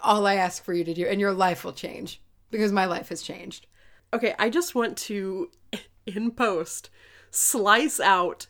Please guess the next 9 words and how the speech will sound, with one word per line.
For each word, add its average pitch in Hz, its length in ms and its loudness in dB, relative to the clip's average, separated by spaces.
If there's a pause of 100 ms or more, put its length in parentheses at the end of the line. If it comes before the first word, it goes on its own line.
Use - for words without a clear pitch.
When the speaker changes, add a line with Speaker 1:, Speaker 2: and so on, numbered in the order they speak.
(340)
Speaker 2:
the 214 120 4
most 214 400 4
country-ass 240 880 0
thing 202 280 2
I've 180 220 0
ever 208 320 0
heard 208 280 -2
you 202 140 -6
say. 180 440 -6